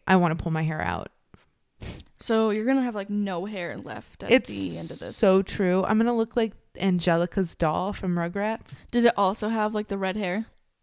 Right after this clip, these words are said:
Speaker 1: No, it's
Speaker 2: Okay, well,
Speaker 1: blonde.
Speaker 2: can we dye it red and then we
Speaker 1: Yes.
Speaker 2: can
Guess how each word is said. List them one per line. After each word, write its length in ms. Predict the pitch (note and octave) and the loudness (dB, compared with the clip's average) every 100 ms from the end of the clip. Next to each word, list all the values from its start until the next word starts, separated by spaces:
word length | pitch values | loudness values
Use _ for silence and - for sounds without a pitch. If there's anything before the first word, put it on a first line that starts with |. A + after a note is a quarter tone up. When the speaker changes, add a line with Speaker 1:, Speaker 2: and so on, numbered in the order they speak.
| - | -4
Speaker 1:
No, 380 | F#3 E3 F3+ F#3 _ G3+ | -2 -2 -6 -10 _ -8
it's 80 | G#3 G#3+ | -6 0
Speaker 2:
Okay, 60 | |
well, 80 | F#3+ | 2
Speaker 1:
blonde. 220 | F3 E3 | 2 0
Speaker 2:
can 60 | G3 | -6
we 120 | F3+ - - | -8 -10 -8
dye 240 | D#3+ G#2+ | -6 -4
it 240 | G3 A3+ - | -4 -6 -6
red 340 | A#3 B3+ C4 | -6 -4 -2
and 80 | C4 | -2
then 40 | G3+ | -2
we 40 | - F3 | -2 -2
Speaker 1:
Yes. 80 | F#3+ | -4
Speaker 2:
can 300 | G3 F3 F3 | -8 -8 -8